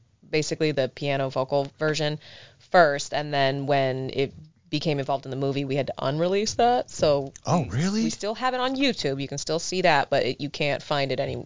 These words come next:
Speaker 1: any
Speaker 2: All the little
Speaker 1: streaming.
Speaker 2: stuff nobody knows about, this kinda stuff that goes on and all this things.
Speaker 1: Right.
Speaker 2: "Oh, you gotta take that off now. We need to
Speaker 1: Mm-hmm.
Speaker 2: have a new premiere."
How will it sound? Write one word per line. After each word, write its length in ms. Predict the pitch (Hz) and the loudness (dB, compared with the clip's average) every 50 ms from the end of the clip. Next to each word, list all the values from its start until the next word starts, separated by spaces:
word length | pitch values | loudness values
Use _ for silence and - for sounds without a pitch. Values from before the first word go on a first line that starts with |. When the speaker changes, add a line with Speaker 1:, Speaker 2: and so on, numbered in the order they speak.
| - _ - | -10 _ -4
Speaker 1:
any 100 | 147 175 | 0 2
Speaker 2:
All 60 | 220 | 4
the 80 | 214 | 6
little 300 | 220 180 156 170 190 190 | 8 10 12 12 12 12
Speaker 1:
streaming. 240 | 165 - - 180 165 131 | 8 6 6 6 6 6
Speaker 2:
stuff 60 | - | 8
nobody 320 | 127 135 143 143 165 160 | 8 8 8 8 8 8
knows 260 | 139 120 123 123 123 | 8 8 8 8 8
about, 240 | 120 110 107 107 98 | 6 6 6 4 2
this 160 | 95 95 - | 2 -2 -4
kinda 220 | - - 113 98 98 | -2 -2 0 0 0
stuff 260 | - - 113 104 - | 0 2 0 0 0
that 100 | - 107 | 0 -2
goes 260 | 92 104 101 104 98 110 | 0 0 0 2 2 4
on 200 | 107 107 110 104 | 4 4 4 4
and 120 | 98 98 | 2 0
all 160 | 101 104 104 | 0 0 0
this 180 | 101 101 - - | 0 0 -2 -2
things. 360 | 156 170 165 160 151 - - | -2 0 0 0 0 -2 -4
Speaker 1:
Right. 20 | - | -4
Speaker 2:
"Oh, 80 | - 98 | -6 -6
you 100 | 98 95 | -6 -6
gotta 120 | 101 95 | -8 -8
take 160 | - - 104 | -8 -8 -8
that 140 | - 104 92 | -6 -4 -4
off 220 | 98 101 98 - - | -4 -4 -4 -6 -8
now. 180 | 95 92 90 | -8 -8 -6
We 100 | 85 98 | -6 -4
need 160 | 98 107 101 | -4 -4 -4
to 140 | 90 87 85 - _ - - | -4 -6 -10 -10 _ -14 -10
Speaker 1:
Mm-hmm. 520 | 147 147 151 165 160 151 147 151 151 165 180 | -8 -6 -6 -6 -6 -6 -6 -6 -8 -6 -6
Speaker 2:
have 100 | 113 104 | -6 -4
a 60 | 95 | 0
new 180 | 98 110 120 | 4 4 4
premiere." 500 | 113 - - 110 95 95 92 87 82 85 | 4 2 0 -2 -2 -2 -4 -6 -8 -10